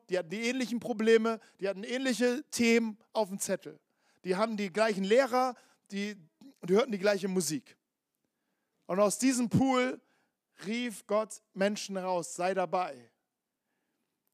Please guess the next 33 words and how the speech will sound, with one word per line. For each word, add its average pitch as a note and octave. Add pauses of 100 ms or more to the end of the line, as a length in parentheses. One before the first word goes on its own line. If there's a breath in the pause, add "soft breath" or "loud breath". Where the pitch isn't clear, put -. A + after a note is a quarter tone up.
Und E3+
dann A3
wuchs -
diese A#3
Kirche, B3
sie F3
ging A3+
auf A#3+
eine A3+
Reise, G#3 (1300)
denn G#3+
Gott A#3+
wollte, A3
erster G#3+
Timotheus G#3
zwei, A3
Vers G3+
vier, A3 (220 soft breath)
Paulus -
drückt B3
es A3
nochmal G#3+
richtig G3+
nach, G#3+ (360 soft breath)
er, G3+
welcher A3
will, B3+
und A3
er G#3
spricht A3+
von G#3+
Gott, A3
dass G#3